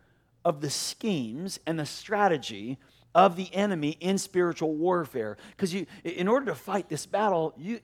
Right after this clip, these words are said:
and not fight the wrong battles or on the wrong battlefield, you gotta,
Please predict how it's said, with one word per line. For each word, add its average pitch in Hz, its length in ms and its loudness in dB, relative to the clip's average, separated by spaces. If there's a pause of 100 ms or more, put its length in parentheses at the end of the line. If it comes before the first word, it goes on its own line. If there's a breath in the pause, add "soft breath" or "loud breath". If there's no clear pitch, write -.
(200)
and 165 160 -2
not 233 220 4
fight 233 200 8
the 170 80 -2
wrong 220 360 8
battles 185 420 4
or 208 60 4
on 202 100 4
the 185 80 2
wrong 214 240 8
battlefield, 208 560 8
you 208 100 -2
gotta, 220 260 4